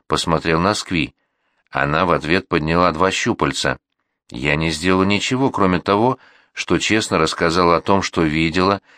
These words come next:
на протяжении нашего совместного путешествия. Вы же знаете, что я всегда была честной". "Я знаю, что эта честность не очень нам помогла", —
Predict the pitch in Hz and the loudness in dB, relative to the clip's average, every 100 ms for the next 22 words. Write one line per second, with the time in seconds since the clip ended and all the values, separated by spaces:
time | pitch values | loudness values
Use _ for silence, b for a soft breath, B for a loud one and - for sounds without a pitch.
0 | b - 71 67 71 80 71 82 82 80 | b -6 -4 -2 -2 0 0 2 2 0
1 | 78 - 82 78 82 80 78 - 90 - | 0 0 -2 0 0 0 -2 0 -2 -2
2 | 104 123 - 139 98 73 65 - _ _ | -2 -2 0 0 -2 -2 -4 -6 _ _
3 | _ _ 76 90 95 135 165 - 76 87 | _ _ 0 2 2 2 0 -2 -2 0
4 | 85 - 85 85 80 85 82 - 95 78 | 0 0 -2 0 2 2 2 0 0 -2
5 | - 71 - _ _ _ _ _ _ _ | -2 -4 -6 _ _ _ _ _ _ _
6 | _ _ _ b b b b _ 82 104 | _ _ _ b b b b _ -2 0
7 | 131 147 147 92 - 104 117 - 175 170 | 0 0 0 0 0 0 0 -2 -2 -2
8 | 85 69 - b b b 139 165 104 - | -2 -4 -6 b b b 0 2 2 0
9 | 92 87 78 98 113 101 76 62 | 2 2 2 2 2 2 2 0